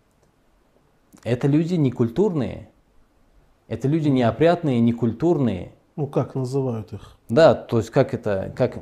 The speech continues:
Speaker 1: как
Speaker 2: Принято.
Speaker 1: оценивается?
Speaker 2: Мгм.
Speaker 1: А если вы подойдёте с тем же предложением к, в-, человеку в галстуке, в, в красивой, эм, в ка-, в красивом, поглаженном, в чистом костюме подойдёте и скажете: "Мне нечего есть и негде спать". Вы думаете, он вас приютит,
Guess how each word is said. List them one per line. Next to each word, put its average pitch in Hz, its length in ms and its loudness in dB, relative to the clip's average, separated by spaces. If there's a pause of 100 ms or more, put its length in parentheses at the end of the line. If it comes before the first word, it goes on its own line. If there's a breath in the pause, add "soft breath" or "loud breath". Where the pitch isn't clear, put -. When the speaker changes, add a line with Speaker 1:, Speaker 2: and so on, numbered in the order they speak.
Speaker 1:
как 135 140 -2
Speaker 2:
Принято. 151 240 2
Speaker 1:
оценивается? 110 500 2
Speaker 2:
Мгм. 135 300 -6
Speaker 1:
А 123 100 0
если 190 280 2
вы 180 180 4
подойдёте 160 560 2
с - 80 -8
тем 170 220 0
же 139 80 0
предложением 127 680 0
к, - 100 -14
в-, 90 300 -12
человеку 131 400 0 (200)
в 101 100 -12
галстуке, 123 720 2
в, - 280 -14
в - 80 -20
красивой, 117 680 0 (320 loud breath)
эм, 95 880 -8
в - 100 -20
ка-, 117 260 -4
в - 100 -20
красивом, 127 720 0 (300 loud breath)
поглаженном, 123 760 2
в - 140 -18
чистом 120 600 -2
костюме 139 480 -2
подойдёте 127 460 2
и - 40 -12
скажете: 135 340 -2
"Мне 143 80 0
нечего 165 360 -2
есть 170 240 0
и 127 40 -2
негде 131 440 0
спать". 98 340 -4
Вы 117 120 -4
думаете, 135 380 -2
он 131 80 -2
вас 123 160 -4
приютит, 139 540 -2